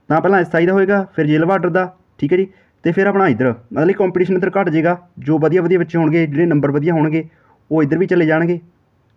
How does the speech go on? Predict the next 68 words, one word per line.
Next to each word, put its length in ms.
ਉਸ 160
category 340
wise 200
ਤਾਂ 120
ਵੰਡੇ 200
ਜਾਣਗੇ 280
ਨਾ, 200
ਐਂ 160
ਤਾਂ 100
ਹੈ 60
ਨਹੀਂ 80
ਹੁਣ 100
constable 420
ਦੇ 80
ਵਿੱਚ 180
ਹੀ 60
ਆ 80
ਗਏ 120
ਸਾਰੇ 200
ਜਿਹੜੇ। 220
So 100
joining 300
ਤਾਂ 100
ਵਿੱਚ 160
ਦਿੱਤੀ 220
ਜਾਊਗੀ 260
ਅੱਧਿਆਂ 200
ਨੂੰ, 100
ਠੀਕ 120
ਹੈ 60
ਜੀ। 100
ਤਾਂ 100
ਇਸ 160
ਕਰਕੇ 240
ਮੈਂ 100
ਕਹਿ 160
ਰਿਹਾ 180
ਵੀ 140
ਜ਼ਿਆਦਾ 220
ਘਬਰਾਓ 320
ਨਾ, 200
ਸੋ 60
ਬਿਲਕੁਲ 260
ਘਬਰਾਉਣ 280
ਦੀ 80
ਲੋੜ 200
ਨਹੀਂ 220
ਹੈ। 80
ਜੇਕਰ 180
ਪਚਵੰਜਾ 340
ਸੱਠ 220
ਵਿਚਕਾਰ 280
ਬਣਦੇ 260
ਨੇ, 160
ਤਾਂ 60
ਬਿਲਕੁਲ 260
ਤੁਹਾਡਾ 200
safe 200
score 300
ਹੈ, 80
ਕੋਈ 180
ਗੱਲ 140
ਨਹੀਂ। 120
ਤੁਹਾਨੂੰ 200
physical 320
ਦੀ 80
ਤਿਆਰੀ 220
ਕਰੋ, 300